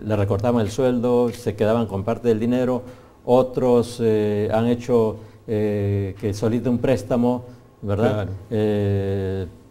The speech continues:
Speaker 1: para que se lo entreguen a él y luego que se le descuente del sueldo, ¿no? De la planilla. Eh,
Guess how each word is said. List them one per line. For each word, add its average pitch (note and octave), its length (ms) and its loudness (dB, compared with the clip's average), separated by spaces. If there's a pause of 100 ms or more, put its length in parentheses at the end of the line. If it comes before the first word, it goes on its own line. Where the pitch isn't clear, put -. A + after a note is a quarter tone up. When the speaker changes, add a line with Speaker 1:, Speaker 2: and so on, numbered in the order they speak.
(120)
Speaker 1:
para A2 180 2
que F#2+ 60 -4
se G#2 100 0
lo G2+ 60 2
entreguen A#2+ 300 4
a B2 120 6
él C#3 220 0 (180)
y A2+ 120 0
luego A#2 220 4
que A#2 80 -4
se G#2+ 120 -2
le G#2 80 0
descuente A2+ 500 0 (180)
del G#2 140 -4
sueldo, G2+ 380 2
¿no? F#2+ 100 -4
De G2 60 -2
la G2 80 -2
planilla. A#2 420 0 (500)
Eh, - 120 -14